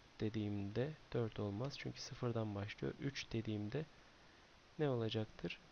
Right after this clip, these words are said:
Hiçbir şey olmayacaktır. Niye? Çünkü, e, bunu neye eşitleyeceğim ben arkadaşlar? L B L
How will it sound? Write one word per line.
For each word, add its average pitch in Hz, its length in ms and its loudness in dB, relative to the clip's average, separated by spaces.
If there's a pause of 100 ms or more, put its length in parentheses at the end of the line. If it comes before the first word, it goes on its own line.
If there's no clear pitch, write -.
(180)
Hiçbir - 180 -8
şey 156 160 0
olmayacaktır. 120 500 0
Niye? 143 220 0
Çünkü, 135 380 -2 (680)
e, 120 400 0 (260)
bunu 131 320 4 (1400)
neye 135 320 4
eşitleyeceğim 117 560 0
ben 117 100 2
arkadaşlar? 117 760 0 (760)
L - 20 0
B 113 480 2
L 143 300 2